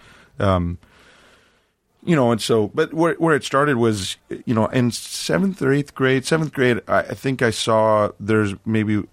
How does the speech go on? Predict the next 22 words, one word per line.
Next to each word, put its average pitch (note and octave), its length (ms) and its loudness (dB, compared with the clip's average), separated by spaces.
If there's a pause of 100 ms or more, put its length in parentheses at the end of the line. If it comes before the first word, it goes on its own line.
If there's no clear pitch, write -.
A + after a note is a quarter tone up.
there's G#2+ 180 -2
a G#2+ 60 0
book A2+ 260 0
that F#2 100 -4
I G2 80 0
think C#3 160 -4
is B2+ 80 -8
called A2+ 160 -2
The G#2 80 -2
Light G#2+ 300 0
and G#2+ 80 -2
the G2+ 80 -2
Glory, G2+ 400 0
and G#2 80 0
it - 60 -4
was G2+ 100 -6
one B2 140 -2
of A2 80 -2
these G#2 120 -2
first - 460 -4
Christian A#2+ 600 0
revisionist A2+ 720 0